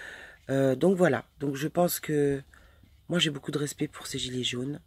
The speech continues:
J'ai beaucoup de respect pour ma police. Si elle redevient, je dis bien, si elle redevient au service du peuple.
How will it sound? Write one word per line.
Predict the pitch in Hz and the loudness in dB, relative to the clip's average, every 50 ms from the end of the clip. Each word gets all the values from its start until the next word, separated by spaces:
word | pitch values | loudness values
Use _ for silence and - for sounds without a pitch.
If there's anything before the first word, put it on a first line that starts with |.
| _ _ _ _ _ _ _ _ _ - _ _ _ _ _ _ _ _ _ - | _ _ _ _ _ _ _ _ _ -20 _ _ _ _ _ _ _ _ _ -6
J'ai | 127 151 | -4 -4
beaucoup | 151 151 - - 180 | -2 -4 -2 0 0
de | 160 | 0
respect | 143 139 - - 160 151 | 0 -2 -2 -2 -4 -4
pour | - - 123 | -4 -4 -4
ma | 135 131 127 | -4 -4 -4
police. | - - 127 127 131 170 - - - - - _ _ _ _ _ - - _ _ _ _ _ | -4 -4 -2 -2 -2 -4 -4 -6 -8 -10 -14 _ _ _ _ _ -20 -20 _ _ _ _ _
Si | - - - 170 165 | 0 2 4 6 6
elle | 151 147 | 6 6
redevient, | 139 147 175 147 - 139 123 123 123 120 - - _ _ _ _ _ _ _ _ _ _ _ _ _ | 4 4 2 2 2 0 -2 -2 -6 -8 -10 -12 _ _ _ _ _ _ _ _ _ _ _ _ _
je | 113 113 156 | -2 0 0
dis | 143 127 143 139 | 0 0 -4 -4
bien, | 135 143 120 - _ _ _ _ _ - - _ _ _ _ _ _ _ | -2 -4 -4 -4 _ _ _ _ _ -20 -20 _ _ _ _ _ _ _
si | - - - - 151 | -4 -2 0 2 4
elle | 139 135 | 4 4
redevient | 127 131 147 127 135 135 120 123 123 120 104 110 - _ - - - _ _ _ _ _ _ _ _ _ _ _ - - | 2 0 -2 0 0 -2 -2 -2 -4 -4 -6 -6 -10 _ -20 -20 -20 _ _ _ _ _ _ _ _ _ _ _ 6 10
au | 170 180 | 10 12
service | - - 160 135 120 123 123 113 | 12 10 6 4 0 -2 -6 -6
du | - - - | -8 -12 -14
peuple. | - - - - - - | -14 -16 -16 -16 -20 -20